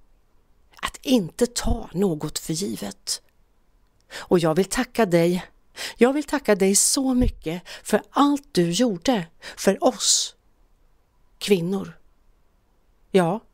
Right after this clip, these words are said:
vi är särpräglade på ett gott sätt.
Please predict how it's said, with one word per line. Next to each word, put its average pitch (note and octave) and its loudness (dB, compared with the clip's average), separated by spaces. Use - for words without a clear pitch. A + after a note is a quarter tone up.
vi B3 4
är G3 2
särpräglade F3 0
på G3+ 2
ett - -4
gott F#3 -4
sätt. - -4